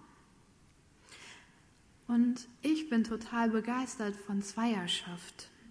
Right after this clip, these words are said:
Zwei Personen treffen sich regelmäßig und geben einander Rechenschaft über die vergangene Zeit.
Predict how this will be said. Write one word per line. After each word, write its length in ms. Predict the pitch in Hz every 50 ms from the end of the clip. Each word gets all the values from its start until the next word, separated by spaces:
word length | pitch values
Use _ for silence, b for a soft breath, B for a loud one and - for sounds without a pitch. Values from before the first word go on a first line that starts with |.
| - - - B B B B B B -
Zwei 280 | - - 247 254 285
Personen 460 | 294 277 269 247 226 233 240 247 240
treffen 480 | 226 - - 247 277 277 - 285 277 254
sich 260 | 233 233 226 - -
regelmäßig 1040 | 247 247 262 269 294 285 277 269 262 269 269 285 277 - - 302 302 302 - - - -
und 140 | - 226 226
geben 260 | 233 262 285 285 277
einander 520 | 277 262 254 254 262 262 254 262 262 254 269
Rechenschaft 920 | 311 311 311 262 220 196 - - - 190 180 175 175 - - - - - B B B B B B -
über 160 | 247 254 247
die 120 | 240 262
vergangene 600 | 247 - 262 247 233 247 254 254 254 254 254 233
Zeit. 560 | - - - - 208 196 185 180 180 175 180